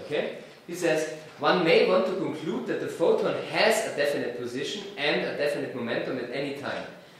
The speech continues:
A viewpoint that we had already left behind us as too harsh and too paradox."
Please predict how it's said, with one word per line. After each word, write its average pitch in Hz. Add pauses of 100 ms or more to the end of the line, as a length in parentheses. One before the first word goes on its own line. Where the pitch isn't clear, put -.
(360)
A 117
viewpoint -
that -
we 135
had -
already -
left -
behind 135
us - (200)
as 135 (140)
too 220
harsh 139 (100)
and -
too 160
paradox." -